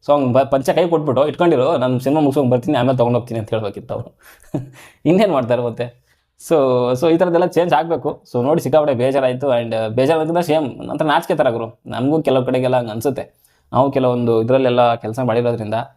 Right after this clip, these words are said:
so ಅವ್ರನ್ನ ಅದ್ಲಿ ಬಿಡ್ಬೇಡಿ, ಆ ಕಡೆಯಿಂದ ಹೋಗಿ, ಈ ಕಡೆಯಿಂದ ಹೋಗಿ. So ಈ ಥರದಲ್ಲಿ ನಡೀತಾ ಇರುತ್ತೆ. ಓಕೆ, ಆ, ಕೆಲವು ಟೈಮಲ್ಲಿ ಕೆಲವು ಕಡೆಗೆಲ್ಲ ನಾವು ಡಿಸ್ಟರ್ಬ್ ಮಾಡ್ಲಿಕ್ಕೆ, ಆ, ಆಗೋದಿಲ್ಲ. So ಅಂಥ ಕಡೆಗಾದ್ರೆ ಓಕೆ, ಒಪ್ಕೊಳ್ಳೋಣ. But ಮಾಲ್ ಒಳಗಡೆ ಒಂದು ಸಿನಿಮಾ ನೋಡ್ಲಿಕ್ಕೆ ಬಿಡಲ್ಲ ಅಂತಂದ್ರೆ ನಿಜವಾಗ್ಲೂ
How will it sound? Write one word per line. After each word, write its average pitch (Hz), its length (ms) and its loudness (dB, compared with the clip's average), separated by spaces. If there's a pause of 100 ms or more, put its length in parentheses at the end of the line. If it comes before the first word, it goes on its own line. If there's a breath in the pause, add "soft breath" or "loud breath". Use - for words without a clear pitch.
so 123 40 0
ಅವ್ರನ್ನ 123 400 2 (420)
ಅದ್ಲಿ 127 240 2
ಬಿಡ್ಬೇಡಿ, 117 420 2
ಆ 113 140 2
ಕಡೆಯಿಂದ 120 260 0
ಹೋಗಿ, 113 400 2
ಈ 120 40 0
ಕಡೆಯಿಂದ 117 280 0
ಹೋಗಿ. 110 380 -4 (460 soft breath)
So 175 100 4
ಈ - 20 -2
ಥರದಲ್ಲಿ 175 260 4
ನಡೀತಾ 156 220 2
ಇರುತ್ತೆ. 160 220 0
ಓಕೆ, 190 220 2 (160)
ಆ, 123 280 4
ಕೆಲವು 160 280 2
ಟೈಮಲ್ಲಿ 190 400 0
ಕೆಲವು 170 240 0
ಕಡೆಗೆಲ್ಲ 160 320 -2
ನಾವು 147 180 -2
ಡಿಸ್ಟರ್ಬ್ 135 280 -2
ಮಾಡ್ಲಿಕ್ಕೆ, 131 460 -2
ಆ, 120 460 0
ಆಗೋದಿಲ್ಲ. 147 280 -2
So - 200 -6
ಅಂಥ 180 160 0 (320)
ಕಡೆಗಾದ್ರೆ 165 400 0
ಓಕೆ, 151 260 -2
ಒಪ್ಕೊಳ್ಳೋಣ. 123 420 -2
But 147 220 0 (1000)
ಮಾಲ್ 190 200 4
ಒಳಗಡೆ 135 260 0
ಒಂದು 139 140 -4
ಸಿನಿಮಾ 185 240 0
ನೋಡ್ಲಿಕ್ಕೆ 165 340 2
ಬಿಡಲ್ಲ 127 260 2
ಅಂತಂದ್ರೆ 113 520 -4
ನಿಜವಾಗ್ಲೂ 117 880 0